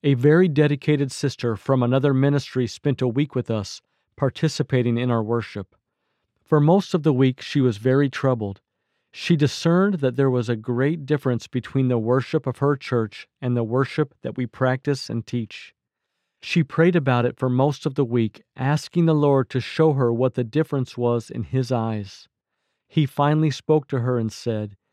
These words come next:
"In your church, you sing and minister to the people,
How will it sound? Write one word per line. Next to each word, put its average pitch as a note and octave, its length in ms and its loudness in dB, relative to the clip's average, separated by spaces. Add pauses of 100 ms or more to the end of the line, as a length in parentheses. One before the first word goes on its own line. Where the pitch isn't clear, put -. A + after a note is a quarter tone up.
(280)
"In C3+ 140 2
your D3 220 4
church, C3 560 -4 (140)
you C3+ 240 -2
sing D#3 380 0
and B2 160 2
minister C3+ 400 0
to C3 120 -4
the A2+ 120 -2
people, G#2+ 540 -6